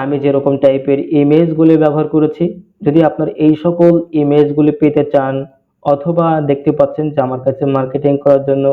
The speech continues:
অথবা পোস্ট করার জন্য কিছু ডেসক্রিপশন, টাইটেল এবং রিপ্লাই কনভারসেশনের ক্ষেত্রে বিশেষ করে যে সকল টেক্সট আছে, যদি এগুলো সব কিছু লাগে তাহলে অবশ্যই আমার Telegram চ্যানেলে জয়েন করবেন। সেখানে মূলত সব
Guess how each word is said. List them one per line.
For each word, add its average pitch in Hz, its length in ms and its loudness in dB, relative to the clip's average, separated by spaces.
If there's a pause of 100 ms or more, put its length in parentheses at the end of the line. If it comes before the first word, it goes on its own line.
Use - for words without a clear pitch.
(140)
অথবা 135 240 -2 (120)
পোস্ট 143 280 -2
করার 143 260 2
জন্য 143 180 -2 (640)
কিছু 143 220 0 (240)
ডেসক্রিপশন, 143 580 0 (160)
টাইটেল 135 520 2 (240)
এবং 127 280 0 (720)
রিপ্লাই 147 420 0
কনভারসেশনের 139 760 -2
ক্ষেত্রে 143 300 -2
বিশেষ 131 300 -6
করে 139 120 4 (100)
যে 135 80 0
সকল 139 260 -4 (120)
টেক্সট 143 300 -4
আছে, 139 160 -4 (520)
যদি 156 340 4 (340)
এগুলো 151 240 2 (100)
সব 143 180 -4
কিছু 151 180 -2 (200)
লাগে 123 280 -2
তাহলে 135 320 0
অবশ্যই 131 440 0
আমার 143 220 2
Telegram 147 440 4 (180)
চ্যানেলে 135 340 0
জয়েন 131 320 -2
করবেন। 147 380 4 (680)
সেখানে 156 300 0
মূলত 156 200 2 (120)
সব 143 80 2